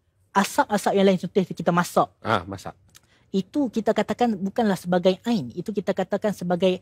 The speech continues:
Speaker 1: um, contoh kita masak, kita macam bau, eh, masakan sedap. Itu namanya adalah asar. Contoh mak kita masak kat dapur.
Speaker 2: Hmm.
Speaker 1: Kita bau sedap.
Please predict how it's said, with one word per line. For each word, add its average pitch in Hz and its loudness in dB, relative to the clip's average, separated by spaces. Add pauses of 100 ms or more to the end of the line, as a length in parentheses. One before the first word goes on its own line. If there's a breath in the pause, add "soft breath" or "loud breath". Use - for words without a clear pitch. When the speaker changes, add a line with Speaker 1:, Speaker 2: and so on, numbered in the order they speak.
(200 soft breath)
Speaker 1:
um, 170 -2
contoh 185 0
kita - -2
masak, 180 0
kita 196 0
macam 180 0
bau, 175 4 (300)
eh, 185 -4
masakan 190 -2
sedap. 180 4 (180)
Itu 214 -2 (180)
namanya 190 0
adalah 180 2
asar. 165 0
Contoh 196 -2
mak 220 4
kita 214 -2
masak 226 0
kat 214 0
dapur. 226 4
Speaker 2:
Hmm. 104 -8
Speaker 1:
Kita - 2
bau 269 6
sedap. 247 0